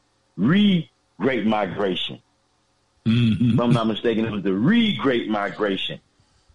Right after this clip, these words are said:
Speaker 1: back to the South. Because as we said, we're getting ready to try to take this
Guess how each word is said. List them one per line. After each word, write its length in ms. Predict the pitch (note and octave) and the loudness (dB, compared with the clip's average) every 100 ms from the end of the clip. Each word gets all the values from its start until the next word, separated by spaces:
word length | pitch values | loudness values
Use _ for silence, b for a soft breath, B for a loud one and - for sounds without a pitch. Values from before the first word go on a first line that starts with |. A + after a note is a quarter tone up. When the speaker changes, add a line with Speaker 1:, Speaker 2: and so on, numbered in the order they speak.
| _ - - _ - | _ -20 -20 _ -6
Speaker 1:
back 300 | B2 G2+ - | -4 -4 -4
to 100 | G2+ | -2
the 120 | E2+ - | -2 -2
South. 320 | G#2 D2 - _ _ - _ _ _ _ _ _ _ - | -4 -4 -10 _ _ -20 _ _ _ _ _ _ _ -10
Because 320 | G2 C3 G#2+ | -4 -2 0
as 200 | G#2+ B2 | 0 0
we 140 | B2+ C#3+ | 0 -2
said, 260 | - D#3+ | 0 0
we're 160 | C#3 E3 | 0 0
getting 220 | C#3 B2 | 0 2
ready 240 | B2 A#2+ | 2 2
to 120 | A#2+ G#2 | -2 -4
try 220 | - A#2 | -2 -2
to 120 | G#2+ | -2
take 320 | - C3 B2 - | -2 -2 -2 -2
this 180 | B2+ | -4